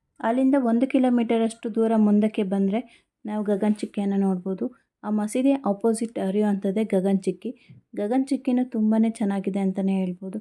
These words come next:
ಅವತ್ತಂತೂ ದರ್ಗಾ ಅಪೋಸಿಟ್ ಇರೋದ್ರಿಂದ ಗಗನಚುಕ್ಕಿ ಅಲ್ಲಂತೂ ತುಂಬಾ ಜನ ಇದ್ರು ಅಂತಲೇ ಹೇಳ್ಬೋದು.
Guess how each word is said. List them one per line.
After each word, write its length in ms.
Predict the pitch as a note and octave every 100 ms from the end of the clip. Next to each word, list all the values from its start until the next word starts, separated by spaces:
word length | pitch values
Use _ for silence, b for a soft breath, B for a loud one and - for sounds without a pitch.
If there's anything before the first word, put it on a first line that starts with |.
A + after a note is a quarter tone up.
| _ _ _ _ _ -
ಅವತ್ತಂತೂ 560 | A3 B3 B3+ C4 B3+ B3
ದರ್ಗಾ 380 | G#3+ G3 G#3 A3+
ಅಪೋಸಿಟ್ 460 | G3+ G#3+ G#3 G#3
ಇರೋದ್ರಿಂದ 480 | G#3 G3 G3 G3 F#3+ G3
ಗಗನಚುಕ್ಕಿ 640 | F#3+ F#3 G3 G3+ F#3+ -
ಅಲ್ಲಂತೂ 340 | G3+ F#3+ G3+ G3+
ತುಂಬಾ 300 | G3+ G3 G3 G3
ಜನ 220 | F#3+ F#3+ F#3+
ಇದ್ರು 260 | F#3 F3+
ಅಂತಲೇ 300 | F#3 F#3 F#3+
ಹೇಳ್ಬೋದು. 420 | F#3+ F3+ F3+ F3+